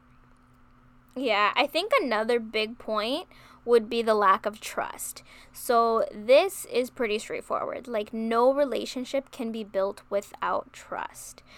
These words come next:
So if you feel like there's a lack of trust,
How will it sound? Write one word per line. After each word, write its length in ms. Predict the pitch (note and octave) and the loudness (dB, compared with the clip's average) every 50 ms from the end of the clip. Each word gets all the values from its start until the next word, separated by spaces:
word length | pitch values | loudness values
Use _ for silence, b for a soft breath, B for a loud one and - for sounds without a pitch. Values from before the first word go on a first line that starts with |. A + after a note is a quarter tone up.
| B B B B B B | B B B B B B
So 480 | - - - B3 A#3+ A#3+ A#3 A3+ - - | -8 0 2 4 4 4 4 2 0 0
if 160 | - A#3+ A3+ | -4 -4 -4
you 200 | A#3 C4 D4+ D#4+ | -6 -10 -8 -8
feel 360 | D#4+ - - C4 B3+ B3+ B3 | -10 -10 -8 -4 -2 -2 0
like 220 | B3 A3+ A3 A3+ - _ _ _ _ - | 0 -2 -2 -4 -8 _ _ _ _ -8
there's 300 | G#3 A3+ A3 A3 A3+ A#3 | -6 -4 -2 -2 -2 -2
a 60 | A3 | 0
lack 260 | A3 G#3+ G3+ A3 - | 2 2 2 2 0
of 100 | A3 G3+ | -6 -8
trust, 680 | - - - - G3+ G3 B3 C#4+ - - - - - | -8 -10 -6 -4 -2 -2 -2 -2 -6 -12 -14 -16 -18